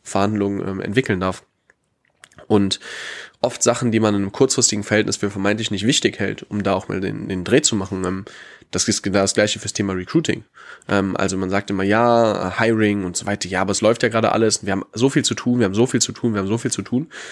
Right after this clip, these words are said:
deswegen kümmern wir uns nicht um Recruiting oder um Hiring. Und gleichzeitig zu sagen, ja, aber das muss man halt machen, weil am Ende braucht man halt auf einmal zwei, drei Leute und die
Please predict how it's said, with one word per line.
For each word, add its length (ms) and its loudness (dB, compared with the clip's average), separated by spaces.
deswegen 220 0
kümmern 300 4
wir 60 0
uns 140 -4
nicht 160 0
um 80 0
Recruiting 440 -4
oder 100 -2
um 140 -6
Hiring. 340 4
Und 300 0
gleichzeitig 460 2
zu 100 -4
sagen, 220 2
ja, 320 -2
aber 360 -2
das 200 -4
muss 260 4
man 120 2
halt 140 -2
machen, 420 -4
weil 280 2
am 120 -2
Ende 300 4
braucht 320 2
man 80 2
halt 120 0
auf 80 -4
einmal 220 0
zwei, 160 0
drei 120 -2
Leute 300 0
und 120 -2
die 140 -4